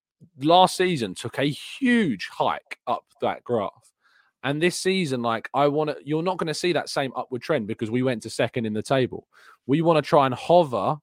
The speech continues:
you know, around there with the scope of going up that one more level to getting into first place. But as an overall progression that we've made and the amount of, uh, how combative we are, how competitive we are, how resilient we can be. The, the objective this season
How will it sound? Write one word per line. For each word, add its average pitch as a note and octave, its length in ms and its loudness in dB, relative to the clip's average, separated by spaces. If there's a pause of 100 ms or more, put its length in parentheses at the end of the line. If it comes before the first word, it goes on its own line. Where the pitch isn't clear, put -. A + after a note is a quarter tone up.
you A#2+ 80 -10
know, A#2+ 120 0
around C3 360 2
there A#2 180 0
with A2+ 160 -2
the A2 60 -8
scope C3 480 -2
of A2+ 140 -8
going A2+ 300 -2
up A2 200 -8
that G2+ 180 -8
one A#2+ 220 -2
more A2+ 180 -2
level A2 460 -4 (340)
to - 100 -18
getting G#2+ 280 -2
into G#2 240 -8
first G#2 360 -4
place. - 380 -8 (960)
But F#2 120 -4
as G#2+ 100 -6
an A#2+ 60 -2
overall B2 300 0
progression A#2+ 480 -2
that A2 80 -10
we've G2+ 120 -8
made F2+ 300 -4
and F#2 140 -10
the G2 60 -8
amount G2 260 -4
of, F#2 140 -10 (500)
uh, F#2 420 -2 (120)
how - 240 -4
combative G#2+ 580 -2
we G#2 100 2
are, G2 160 0
how G#2 140 -2
competitive G#2+ 580 -6
we G#2+ 80 -2
are, G2+ 100 -2
how G#2 120 -2
resilient G#2 460 -2
we G2+ 100 -8
can G2+ 160 -10
be. F#2+ 280 -2 (520)
The, B2 200 -2
the D3 180 8 (100)
objective E3 720 6
this D3+ 200 2
season C3+ 540 -2